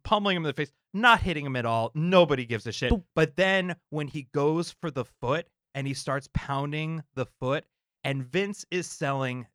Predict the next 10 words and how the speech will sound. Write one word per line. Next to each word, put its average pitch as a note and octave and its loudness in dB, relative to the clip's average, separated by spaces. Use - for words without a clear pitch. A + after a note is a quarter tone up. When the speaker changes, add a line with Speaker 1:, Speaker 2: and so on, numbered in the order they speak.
Speaker 1:
the A#2+ -8
entire B2+ -4
time A2 -4
that A2 -6
he D#3 -8
is F3 -8
in C3 -4
the B2+ -6
most B2 -2
excruciating A2 -4